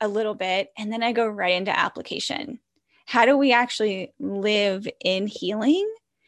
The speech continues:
How do we actually not respond to our pain? How do we process our pain in a healthy way? And this is kind of, I like to say, the beginner's guide to healing, because I,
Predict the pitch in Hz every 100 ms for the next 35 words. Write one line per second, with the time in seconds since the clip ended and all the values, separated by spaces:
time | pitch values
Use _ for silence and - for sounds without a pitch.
0 | _ 247 254 262 247 240 - 220 190 202
1 | 208 202 208 214 - 202 - 190 196 202
2 | - 190 185 - 196 185 175 - - _
3 | _ _ - 226 233 240 240 - 190 -
4 | 175 - - - 202 190 180 196 170 180
5 | - - 117 - - - _ _ _ _
6 | _ 214 214 233 269 254 - 240 226 196
7 | - 214 240 254 220 202 202 208 202 185
8 | 185 208 208 214 - 190 180 180 170 -
9 | 202 190 185 180 214 339 403 - - -
10 | 269 294 285